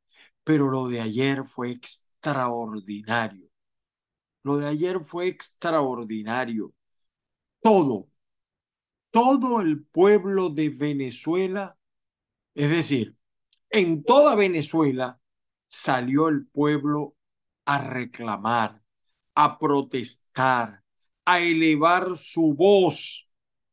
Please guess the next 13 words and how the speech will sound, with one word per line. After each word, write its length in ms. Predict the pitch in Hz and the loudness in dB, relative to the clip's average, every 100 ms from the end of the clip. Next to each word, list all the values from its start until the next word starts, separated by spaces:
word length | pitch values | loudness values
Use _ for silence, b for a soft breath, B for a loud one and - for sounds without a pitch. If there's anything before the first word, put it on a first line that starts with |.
| _ _ _ _ | _ _ _ _
ante 600 | - 196 214 208 - 202 190 | 0 2 2 -4 0 2 4
la 220 | 185 170 | 2 0
situación 1000 | - 196 185 - 175 160 - 196 202 196 | -2 -4 -4 0 0 0 0 0 0 -2
económica. 920 | 190 151 143 151 143 127 120 120 - _ | -4 -2 -2 -2 -4 -6 -8 -10 -12 _
Equivocadamente 1080 | 294 285 320 277 254 311 320 311 294 285 247 | -8 0 2 4 4 4 4 2 0 0 2
o 100 | 220 | 4
no, 380 | 208 190 220 _ _ _ _ _ _ _ | 4 4 -2 _ _ _ _ _ _ _
los 220 | 156 156 | 0 2
educadores 720 | 170 170 151 165 175 196 180 - | 2 0 2 2 2 0 -2 -2
piden 380 | 185 185 185 | 0 2 0
mil 240 | 175 180 165 | 0 -2 2
dólares, 760 | 180 196 165 131 113 - - _ _ _ _ - | 4 4 4 -2 -6 -12 -16 _ _ _ _ -4
mínimo. 720 | 220 302 254 202 170 135 110 | 2 2 4 2 2 -2 -6